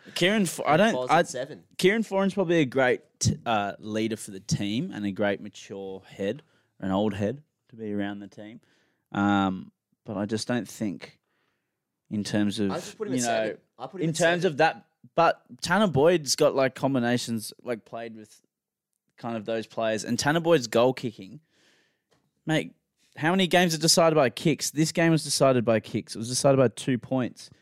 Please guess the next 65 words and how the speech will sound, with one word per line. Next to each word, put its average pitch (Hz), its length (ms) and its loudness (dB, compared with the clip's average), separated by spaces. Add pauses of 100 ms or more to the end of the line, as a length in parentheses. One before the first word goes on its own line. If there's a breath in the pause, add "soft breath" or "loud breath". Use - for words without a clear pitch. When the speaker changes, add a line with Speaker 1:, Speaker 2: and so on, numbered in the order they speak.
(200 soft breath)
Speaker 1:
If 123 80 -4
you 131 80 2
don't 143 140 4
have 139 160 4
the 127 100 0
comp's 127 320 -6
best 117 340 2
goal 113 220 4
kicker, 104 480 -2
do 120 80 -6
you 110 80 2
win 104 160 2
that 104 160 -4
game? 110 280 -16 (1500)
That's 113 140 -10
something 113 240 -4
to 107 40 -6
Speaker 2:
If 104 60 -10
you - 20 -20
Speaker 1:
consider. 104 360 -8
Speaker 2:
don't 113 80 -14
have 101 160 -14
Jaden 92 280 -14
Campbell, 98 280 -18
do 95 60 -20
you 87 60 -20
win 85 100 -20
that 67 140 -20
game? 76 100 -20 (600)
You're 104 140 -14
even 104 140 -14
in 117 120 -12
that 107 180 -16
game 92 200 -18
if - 120 -20
you - 80 -20
don't - 80 -6
Speaker 1:
Well, 117 180 6
Speaker 2:
have 90 80 0
Speaker 1:
uh, 87 40 -12
Speaker 2:
Jaden 90 60 -18 (100)
Campbell. - 140 -8
Speaker 1:
exactly. 120 400 0
So 110 180 -4
maybe 113 240 0
they 113 100 2
should 110 180 -8
both 117 220 0
be 120 80 -8
in 110 80 -8
the 107 80 -12
team. 95 280 -14 (160 soft breath)
Speaker 2:
Mate, 120 100 -18
it's 127 80 -4
Speaker 1:
I 143 40 6
don't 156 100 6
know. 160 40 4
Speaker 2:
food 151 60 4
Speaker 1:
I - 20 2
Speaker 2:
for 147 60 0
Speaker 1:
just 160 120 -4
think 190 160 0
Speaker 2:
thought. - 60 -12
Speaker 1:
Kieran 170 260 2
Foran's, 143 520 -2